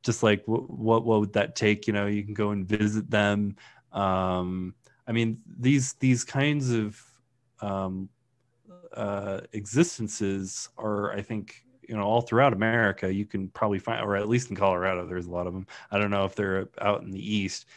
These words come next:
Maybe they're <laughs> probably a little harder to find 'cause there's not really any wilderness or,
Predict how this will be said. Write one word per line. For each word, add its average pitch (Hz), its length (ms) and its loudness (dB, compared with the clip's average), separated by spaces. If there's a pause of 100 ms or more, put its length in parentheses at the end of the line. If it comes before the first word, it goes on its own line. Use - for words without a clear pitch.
(300)
Maybe 98 180 0
they're 92 120 0
<laughs> - 0 -
probably 101 640 0
a 104 60 2
little 98 240 -2
harder 101 300 2
to 95 80 -2
find 101 320 -2
'cause 95 140 -6
there's 95 200 -4
not 107 140 -2
really 101 240 2
any 95 140 -4
wilderness 95 880 2
or, 92 360 -4